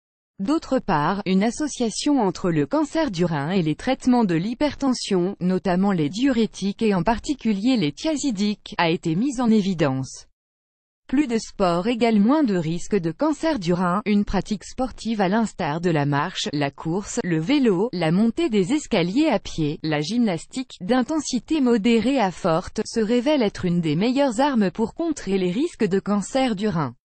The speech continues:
Croquez dans des fruits et légumes de couleur pour accroître vos défenses immunitaires. Mettez du rouge, du violet, du bleu dans vos assiettes.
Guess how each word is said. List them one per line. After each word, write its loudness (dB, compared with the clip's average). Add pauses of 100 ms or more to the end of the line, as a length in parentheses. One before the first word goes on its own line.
(600)
Croquez -2
dans 2
des -2
fruits 0
et 6
légumes 2
de 2
couleur 0
pour -2
accroître -2
vos 0
défenses 0
immunitaires. 2
Mettez 2
du 0
rouge, -2
du -2
violet, 0
du -4
bleu 0
dans 2
vos 0
assiettes. -6